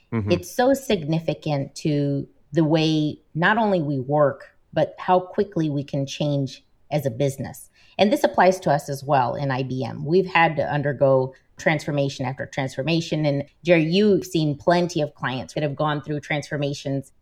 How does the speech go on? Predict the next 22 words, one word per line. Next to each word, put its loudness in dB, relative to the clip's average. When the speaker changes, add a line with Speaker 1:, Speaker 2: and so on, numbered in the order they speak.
Speaker 2:
And 4
Speaker 1:
Yeah. 4
Speaker 2:
every 2
transformation, -2
there 2
is -2
some 2
new 2
objective. -2
So 4
why 4
intelligent 2
workflows 0
and -2
why 2
now? -2
Well, 6
consider 2
how 0
transformations -4
have -2
been 0